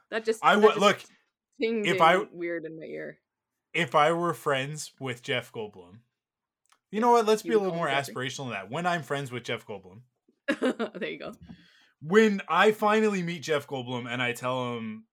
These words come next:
Speaker 2: that my dad died, but that, like, I ne-, so I need a replacement, and, like, he's the next, he, like, he is, he is definite-, Jeff Goldblum is the next in line after my dad,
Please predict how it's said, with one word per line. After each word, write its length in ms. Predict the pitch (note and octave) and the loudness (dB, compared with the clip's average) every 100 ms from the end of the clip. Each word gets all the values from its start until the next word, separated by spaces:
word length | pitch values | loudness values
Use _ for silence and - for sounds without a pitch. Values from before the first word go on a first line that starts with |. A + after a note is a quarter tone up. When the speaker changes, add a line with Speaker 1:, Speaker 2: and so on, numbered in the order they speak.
| C#3 | -10
Speaker 2:
that 180 | C3 B2 | -8 -4
my 120 | A#2 | -4
dad 280 | A2+ A2+ A2+ | -2 -2 -4
died, 440 | A2+ G#2+ G#2 G2 G2 | -4 -4 -4 -8 -12
but 220 | A#2+ A2 - | -8 -8 -6
that, 180 | A2 | -10
like, 360 | G#2 G#2 F#2+ _ A2+ | -8 -10 -10 _ -6
I 160 | A2+ | -6
ne-, 240 | A2 A2+ A2 | -6 -10 -10
so 180 | B2+ | -8
I 60 | A2+ | -6
need 140 | A#2 G#2+ | -6 -8
a 60 | |
replacement, 680 | G2 F#2 G#2 G#2+ - D3+ E3+ _ _ _ _ - | -12 -14 -14 -12 -10 -10 -12 _ _ _ _ -6
and, 220 | B2+ B2 | -4 -2
like, 160 | A#2 G#2+ | -4 -6
he's 260 | B2+ A#2 | -8 -8
the 120 | A#2 G#2+ | -8 -8
next, 640 | G#2+ G2+ - - - - - | -8 -10 -12 -18 -20 -20 -12
he, 100 | A#2+ | -10
like, 220 | G#2 - | -10 -8
he 140 | B2 | -8
is, 180 | A2+ - B2+ | -8 -12 -12
he 180 | C3+ | -8
is 160 | C3 A2+ | -6 -8
definite-, 440 | - B2 - A#2 - - _ - | -4 -4 -4 -12 -14 -20 _ 2
Jeff 240 | G3+ - | 4 4
Goldblum 320 | F#3 D#3+ F3 | 0 0 -2
is 120 | E3 C3 | -4 -6
the 120 | D#3 | -4
next 320 | C#3 C3 - | -4 -4 -6
in 160 | C3 A2 | -6 -6
line 260 | G#2+ G2+ | -8 -8
after 300 | G#2 G#2 A2+ | -10 -12 -12
my 160 | G#2 G2+ | -12 -12
dad, 180 | F#2+ | -16